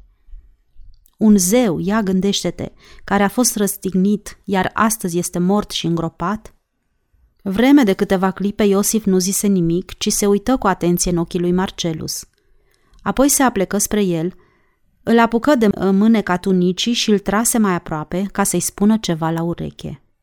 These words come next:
„Nu, Iosif, așa ceva nu se poate”, protestă Marcelus. „Eu nu sunt tâmpit. Așa ceva nu cred și nici dumneata nu poți crede.”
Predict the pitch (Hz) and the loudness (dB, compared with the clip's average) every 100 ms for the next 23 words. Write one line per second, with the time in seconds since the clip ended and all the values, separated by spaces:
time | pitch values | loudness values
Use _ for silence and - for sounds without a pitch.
0 | _ _ _ _ _ _ _ _ - 214 | _ _ _ _ _ _ _ _ 0 6
1 | 240 185 160 165 156 - - 143 - _ | 6 6 0 -4 -4 -6 -8 -12 -16 _
2 | _ 175 - 226 214 175 185 214 202 156 | _ -6 -4 -4 -4 -2 0 0 0 -4
3 | - 147 - - - _ _ _ _ _ | -10 -12 -12 -16 -18 _ _ _ _ _
4 | - 196 165 - 175 160 156 - 156 156 | -4 -4 -2 -4 -2 -4 -6 -8 -8 -8
5 | 147 - - _ _ _ _ _ - 190 | -8 -10 -12 _ _ _ _ _ -6 0
6 | 190 190 262 240 185 170 - 156 - _ | 4 4 4 4 4 2 -4 -8 -12 _
7 | _ _ _ _ _ _ - 196 233 220 | _ _ _ _ _ _ -4 0 2 2
8 | 208 208 226 254 - 185 196 - - 196 | 2 4 4 2 -2 -2 -2 -4 0 2
9 | 220 214 208 208 262 247 180 156 - 165 | 2 2 0 0 0 0 0 -4 -8 -8
10 | 151 143 151 | -8 -8 -14